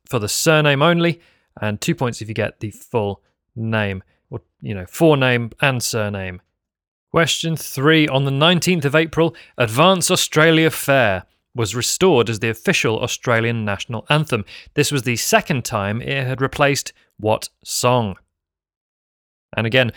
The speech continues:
on the nineteenth of April, Advance Australia Fair was restored as the official Australian national anthem. This was the second time it had replaced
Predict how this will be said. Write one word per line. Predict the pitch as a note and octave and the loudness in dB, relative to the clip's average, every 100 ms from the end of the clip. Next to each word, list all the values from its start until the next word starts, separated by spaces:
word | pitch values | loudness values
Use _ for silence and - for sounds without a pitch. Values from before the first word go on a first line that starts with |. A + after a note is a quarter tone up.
| - - _ | -12 -20 _
on | B2+ B2+ | 0 2
the | B2 | 4
nineteenth | C#3 D#3+ - D#3+ C3 | 4 4 2 -2 0
of | |
April, | C3 D3 - C#3 C#3 | 2 2 0 -2 -2
Advance | C3 A2 A2 D#3+ F3 D3+ | -2 -2 2 2 2 -2
Australia | - D#3+ E3+ D#3 D3+ | -2 2 4 4 2
Fair | - G#2+ G#2+ G#2+ _ _ _ | 0 0 0 -2 _ _ _
was | A#2 G2 | -6 -4
restored | A2 - D#3 C3 A#2 - | -4 0 2 4 2 0
as | A2+ | -6
the | A#2+ | -4
official | B2+ - A2 A#2+ B2 | -4 -4 -4 -4 -4
Australian | B2+ - B2 G#2+ A#2+ C3 | -6 -4 -2 0 0 -2
national | G#2 - - A2+ - | -2 -4 -6 -6 2
anthem. | F3 F#3 - C#3 G2 - - _ | 2 2 0 0 -2 -12 -20 _
This | - G3+ | 2 4
was | D#3 | 2
the | C3 | -2
second | D3 A#3 F3+ D3+ | 0 2 2 0
time | - B2 A2+ A#2 | 0 2 2 0
it | C3 - | -2 -4
had | A2 B2+ | -2 -2
replaced | A2+ - D3 D#3 - | -2 2 2 2 0